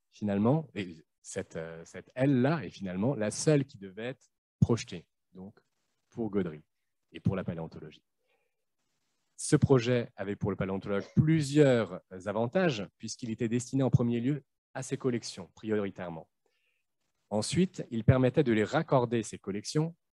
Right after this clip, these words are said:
aux collections, aïe, de, euh, minéralogie, ici, dont la, nombreuses pièces encore étaient conservées. De nombreuses pièces de paléontologie étaient conservées encore par la chaire de géologie.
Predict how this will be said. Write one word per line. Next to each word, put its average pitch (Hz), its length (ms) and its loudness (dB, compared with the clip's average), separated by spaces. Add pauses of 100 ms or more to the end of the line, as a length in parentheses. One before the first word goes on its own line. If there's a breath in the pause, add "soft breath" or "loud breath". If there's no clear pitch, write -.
(140)
aux 110 100 -6
collections, 131 800 -2 (220)
aïe, 120 360 -8 (320)
de, 113 580 4
euh, 98 220 0
minéralogie, 113 720 2 (680)
ici, 104 340 -10 (400)
dont 117 400 6
la, 92 580 2 (440)
nombreuses 101 420 -2
pièces 135 320 -6
encore 123 320 0
étaient 101 160 -8
conservées. 104 540 -10 (680)
De 78 60 -20
nombreuses 85 380 -8
pièces 120 160 -4
de 104 40 -2
paléontologie 90 560 -8
étaient 92 120 -12
conservées 85 340 -18
encore 98 340 -12 (240)
par 90 140 -6
la 76 60 -8
chaire 92 180 -4
de 85 100 0
géologie. 78 400 -6